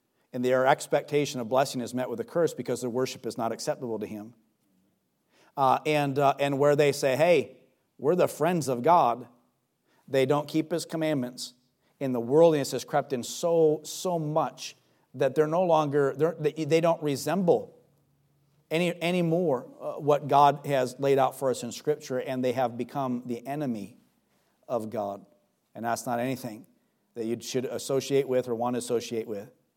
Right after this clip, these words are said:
And, uh, so, so please leave today. Anybody says, "That's worldly." Whoa, I don't wanna be, what do you mean? Tell me, what do you, what, what about that? And have an open heart, an open mind.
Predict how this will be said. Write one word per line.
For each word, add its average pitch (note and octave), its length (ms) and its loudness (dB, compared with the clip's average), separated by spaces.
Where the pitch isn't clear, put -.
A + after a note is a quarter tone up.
And, B2+ 320 -2
uh, A#2+ 300 0
so, B2 460 0
so A#2 280 -4
please D#3+ 340 -4
leave D#3 180 0
today. C#3 440 0
Anybody C#3 300 0
says, A#2+ 320 -4
"That's D#3 180 2
worldly." D#3 320 4
Whoa, D3+ 560 2
I A#2+ 60 -2
don't C#3+ 160 -2
wanna C#3+ 120 -2
be, D3 120 2
what D3 140 2
do D#3 40 2
you D#3+ 40 2
mean? C3 280 -2
Tell D3+ 160 2
me, A2+ 200 -4
what B2+ 120 -2
do C3 60 2
you, C3 80 -2
what, C3 260 -2
what C3+ 140 -2
about C3 260 2
that? A2 260 -6
And B2+ 120 -4
have C3+ 140 4
an C3+ 80 2
open D3 220 4
heart, D#3+ 340 2
an B2 80 -4
open C#3 260 2
mind. C#3+ 400 -2